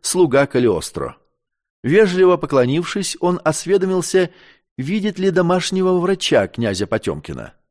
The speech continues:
«Это я, любезный. Что вам надо?» сказал врач. «Передать вашему благородию письмо моего господина, графа де Калиостро».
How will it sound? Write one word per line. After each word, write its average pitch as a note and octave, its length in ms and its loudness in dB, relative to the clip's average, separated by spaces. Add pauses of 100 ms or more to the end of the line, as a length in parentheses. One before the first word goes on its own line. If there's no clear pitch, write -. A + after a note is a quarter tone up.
(960)
«Это F3 340 0
я, B2+ 340 4
любезный. B2 720 -2 (600)
Что F#3 260 0
вам G3 180 0
надо?» - 380 -2 (540)
сказал G2 400 -2
врач. E2+ 380 -8 (1300)
«Передать D#3+ 480 2
вашему B2+ 580 -2
благородию G#2+ 800 -4 (440)
письмо G3 480 0
моего F#3 400 2
господина, C3+ 720 -4 (240)
графа E3 480 0
де D3 300 0
Калиостро». C#3 800 -4